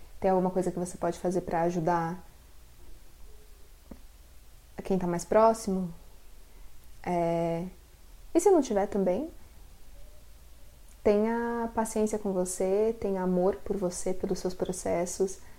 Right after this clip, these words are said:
Não diminua a sua felicidade. Em nenhum momento diminua a sua felicidade. Não acho que,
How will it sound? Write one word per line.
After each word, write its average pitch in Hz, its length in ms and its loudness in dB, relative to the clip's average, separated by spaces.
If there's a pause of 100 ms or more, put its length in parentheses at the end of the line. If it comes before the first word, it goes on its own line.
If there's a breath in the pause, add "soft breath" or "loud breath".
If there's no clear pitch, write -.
(360 soft breath)
Não 214 200 4
diminua 247 440 6
a - 20 6
sua 196 180 0
felicidade. 190 880 0 (1160)
Em 196 80 4
nenhum 202 340 6
momento 208 360 2
diminua 185 300 0
a - 20 -2
sua 175 140 -6
felicidade. 175 600 -2 (420 loud breath)
Não 233 180 4
acho 190 220 4
que, 180 640 4